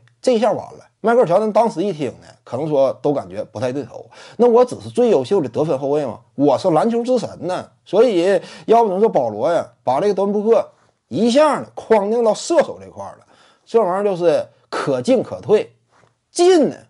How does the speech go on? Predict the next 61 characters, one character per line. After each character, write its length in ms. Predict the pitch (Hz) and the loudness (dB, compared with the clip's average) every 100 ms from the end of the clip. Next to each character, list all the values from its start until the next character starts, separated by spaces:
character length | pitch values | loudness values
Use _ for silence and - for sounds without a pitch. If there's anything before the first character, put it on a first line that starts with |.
| _ _ _ _ - | _ _ _ _ -4
我 180 | 135 | -2
可 120 | 143 208 | 2 0
以 60 | |
说 140 | 151 170 | 0 -2
什 120 | 107 | -4
么？ 160 | 120 101 | -10 -2
将 180 | 180 180 | 0 2
来 80 | |
我 100 | 175 | 0
要 120 | 131 165 | 0 -2
是 80 | |
表 180 | 156 139 | -4 -8
现 180 | 123 143 | -8 -6
不 120 | 151 | -6
佳， 260 | 110 - - _ _ _ _ | -8 -10 -18 _ _ _ _
他 180 | - 202 | 0 2
就 100 | 240 | 2
讲 300 | 127 64 98 | -2 -8 -12
嘛， 300 | 127 131 120 _ | -10 -10 -12 _
那 200 | 143 147 | -8 -4
这 220 | 147 147 | 0 0
是 420 | 139 143 139 135 123 - - - | 0 0 2 2 0 -8 -16 -4
我 140 | 120 | -2
认 220 | 139 180 | 2 2
可 160 | 131 110 | 2 -2
德 140 | 123 | -2
文 120 | 147 151 | -2 0
布 120 | 156 | -2
克 200 | 147 151 | 0 -2
他 220 | - 143 | 0 -2
的 80 | 127 | -2
射 280 | 123 185 143 | -4 -2 -2
术 180 | 135 135 | 0 -4
啊， 120 | 98 - | -4 -6
在 100 | 127 | -6
联 160 | 120 147 | -2 -2
盟 180 | 147 | -2
当 140 | 147 147 | -2 -2
中 140 | 139 | -2
如 160 | 123 156 | -2 0
今 160 | 143 | 0
三 320 | 127 - 165 175 | -4 -2 -2 0
分 120 | 170 | -4
时 140 | 139 | -6
代 160 | 98 113 | -8 -8
风 280 | 104 190 214 | -6 -2 -2
起 200 | 214 117 | -2 -6
云 260 | 104 147 233 | -2 2 2
涌 100 | - 101 | 0 -6
的 120 | 113 | -4
整 180 | 104 101 | -2 0
个 140 | 151 | 0
联 160 | 120 156 | 2 -2
盟 200 | 107 127 | -2 -4
的 80 | |
新 280 | 135 - 170 | -6 -2 0
的 80 | 202 | 0
形 200 | - 120 | -2 -6
势 120 | 185 156 | -4 -4
之 80 | - | -6
下， 180 | 95 | -14